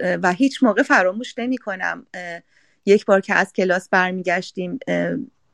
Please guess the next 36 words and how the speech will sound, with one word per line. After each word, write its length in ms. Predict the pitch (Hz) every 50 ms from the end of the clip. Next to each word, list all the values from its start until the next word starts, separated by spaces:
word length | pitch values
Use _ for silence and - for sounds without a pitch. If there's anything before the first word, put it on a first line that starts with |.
| _ _ _ - - _ -
شما 360 | - - 202 190 190 185 185
بودید، 320 | 170 175 180 165 180 175
دوستانی 460 | 165 170 180 - - 190 175 180 185 175
بودن، 380 | 160 170 170 170 170 175 - - -
مژگان 400 | 175 175 170 - - 170 170 170
جان 220 | - 170 180 185
بودن 360 | 170 175 170 175 165 170 175 - _ - - - - - - - - _ _ _
در 180 | - 190 185 180
کنار 300 | - - 185 180 170 170
من. 240 | 170 170 170 175 175
اه، 120 | - 180 170
مثلاً 420 | 175 170 170 - 185 175 190 185 -
من 320 | - 170 180 180 185 202 214
یه 120 | 226 233
مقدار 280 | 233 226 220 - 214 208
احساس 360 | 202 202 - - 214 - -
بغض 380 | 247 190 220 240 202 220 220 226
و 80 | 214
دلتنگی 580 | 202 196 185 196 - - 196 185 190 190 190 180
داشتم. 400 | 170 175 185 - - 202 208 208 -
خب 80 | 180 175
مثلاً، 360 | 175 180 - 185 175 185 - - - 175
اه، 100 | 170 165 - - _ _ _ - - _
شما 220 | - - 226 208 214
لطف 260 | 226 240 262 262 -
کردید 400 | - 240 214 208 220 202 220 -
گفتید 400 | - 196 202 - - 214 196 -
که 200 | - 214 196 196
به 140 | 180 - 175
هر 140 | 165 165 170
حال 240 | 170 180 180 190 - _ _ _ _ _ _ _ _ _
هر 240 | - 247 269 285
کاری 280 | - - 262 247 247 254
بود 220 | 214 240 254 214
ما 120 | 226 240 233
هستیم. 600 | 233 277 285 277 269 - _ 175 160 143 -